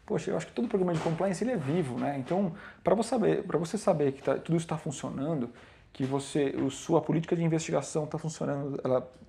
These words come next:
é a-, apropriada, pra você saber que a sua due diligence tá de pé,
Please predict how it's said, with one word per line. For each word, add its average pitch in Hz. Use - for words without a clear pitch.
é 131
a-, 135
apropriada, 135
pra 151
você 143
saber 151
que 156
a 139
sua 147
due 151
diligence 131
tá 135
de 135
pé, 127